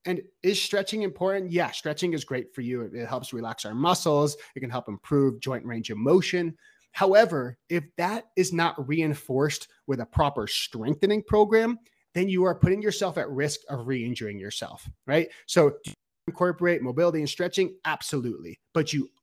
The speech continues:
also wanna make sure that you're incorporating strengthening into your program, 'cause that's really what adds the stability to your joints to really prevent the risk of reoccurrence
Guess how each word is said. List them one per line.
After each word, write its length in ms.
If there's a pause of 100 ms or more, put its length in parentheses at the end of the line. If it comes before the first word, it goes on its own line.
(120)
also 440
wanna 200
make 180
sure 300
that 180
you're 100
incorporating 580
strengthening 800
into 140
your 100
program, 420 (200)
'cause 140
that's 280
really 200
what 240
adds 360
the 180
stability 760
to 160
your 160
joints 520 (220)
to 140
really 440 (220)
prevent 800
the 80
risk 360
of 140
reoccurrence 720